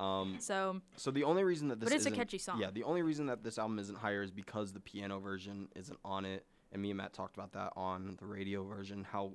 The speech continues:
Speaker 1: amazing that version of This Is Gospel is. Again, music video was phenomenal as well. Don't you, don't you deny that, Matthew. Um, <laughs>
Speaker 2: <laughs> Full
Speaker 1: so,
Speaker 2: naming over there.
Speaker 1: so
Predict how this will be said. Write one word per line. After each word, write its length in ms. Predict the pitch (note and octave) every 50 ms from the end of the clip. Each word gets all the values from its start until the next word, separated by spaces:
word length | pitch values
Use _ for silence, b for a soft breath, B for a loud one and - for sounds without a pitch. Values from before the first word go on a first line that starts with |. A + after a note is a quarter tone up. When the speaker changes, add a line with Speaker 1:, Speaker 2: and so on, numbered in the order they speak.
| -
Speaker 1:
amazing 480 | G#2 G2 F#2+ F#2+ G2 G2+ G2+ G2+ G2+ G2
that 220 | G2 G2 - -
version 360 | - G2+ G2+ G2 F#2+ G2+ G2 G2 -
of 300 | G2+ G2+ G2+ G2 F#2+ F#2+
This 180 | G2+ - -
Is 80 | G#2+ G2+
Gospel 420 | F#2+ G2+ G#2 G2 - - G2+ - - -
is. 420 | G2+ G#2 G#2 G#2+ A2 G#2 - - b b b b b b b b -
Again, 340 | G2+ G2 G2 F#2+ G2 G2+ G2+ - - _
music 260 | - F#2+ F#2+ F#2+ G2+ G2
video 200 | G#2+ G#2 G#2 G2
was 140 | G2 F#2+ -
phenomenal 460 | - G#2 F#2+ F#2+ G2 G2+ G2+ G2+ G2
as 100 | F#2+ G2+
well. 340 | G2+ G2+ G2 G2 G#2+ A2 - - _
Don't 260 | - G#2 G2+ - - -
you, 200 | G#2 G2+ G2 - - -
don't 180 | A2 G#2+ -
you 60 | A2+
deny 320 | G#2 G#2 G2+ G2+ G2 G2+ G2
that, 280 | G2+ G2 G2+ G#2 - - _ _
Matthew. 440 | G#2 G2 G2 G2+ - G#2 G2+ G#2+ G#2 B B B B B B B B B -
Um, 420 | - G2 F#2+ F#2 F#2+ F#2+ G2+ G2+ F2+
<laughs> 500 | C#3 C#3 - F#3 E3 - F3+ - - -
Speaker 2:
<laughs> 440 | B3+ A#3 G3 - - G#3 - - -
Full 100 | A3 G#3+
Speaker 1:
so, 180 | C3 B2 A#2 A2
Speaker 2:
naming 360 | G#2+ A3 - A#3+ G#3+ F#3 F3+
over 200 | F3 E3+ E3 E3+
there. 240 | E3 D#3+ D#3+ D#3 D#3+
Speaker 1:
so 580 | D#3+ - C#3 B2+ A#2+ A#2 A2+ A2+ A2+ A#2 A2+